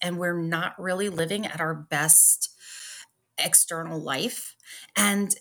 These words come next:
and so I think that confidence is really the most important thing that I like working w-, women through,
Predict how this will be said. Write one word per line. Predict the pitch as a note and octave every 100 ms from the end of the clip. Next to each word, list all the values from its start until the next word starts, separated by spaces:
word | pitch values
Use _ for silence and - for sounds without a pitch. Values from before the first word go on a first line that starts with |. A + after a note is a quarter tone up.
| -
and | G#3+ G#3
so | A3+ A3 - -
I | G#3
think | - D#4+ E4+
that | - -
confidence | - F3+ E3 E3+ C#3 - - - -
is | G#3 F#3+ -
really | G3 F#3+ G3 F3+ E3 D#3+ -
the | E3+ E3 F#3 F3 F3+
most | F3 E3 D#3+ -
important | E3 D#3+ D#3+ D#3+
thing | - D3 B2+ - - _ _
that | F3 F3 E3 E3
I | F3
like | E3+ D#3+ - F3+
working | E3 D3+ - D#3 D3+ -
w-, | - D#3+ D#3 _ _ _ -
women | F#3+ F#3 E3 E3 D#3+ _ -
through, | D#3+ D3 -